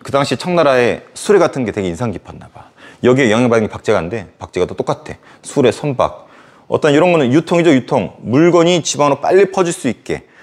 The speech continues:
경제가 발달하려면 유통망 먼저 깔아야 되거든. 그래서 박정희 대통령이 쿠데타 이후에 나중에 대통령이 돼서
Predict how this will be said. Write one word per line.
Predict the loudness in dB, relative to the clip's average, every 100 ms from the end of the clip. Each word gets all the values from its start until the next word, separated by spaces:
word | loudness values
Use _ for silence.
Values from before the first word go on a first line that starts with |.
| -20 -4
경제가 | 2 4 4
발달하려면 | 2 0 2 0 -2
유통망 | -4 -4 -2
먼저 | -2 0
깔아야 | 2 2
되거든. | 0 -4 -8 -8 -10 -16 _ _ -20 _
그래서 | -8 -4
박정희 | -2 2 2
대통령이 | 2 0 0 0 -2
쿠데타 | -2 -2 0 0
이후에 | 2 2 2 2 0
나중에 | -2 0 0
대통령이 | -2 -2 0 0
돼서 | -2 -2 -2 -2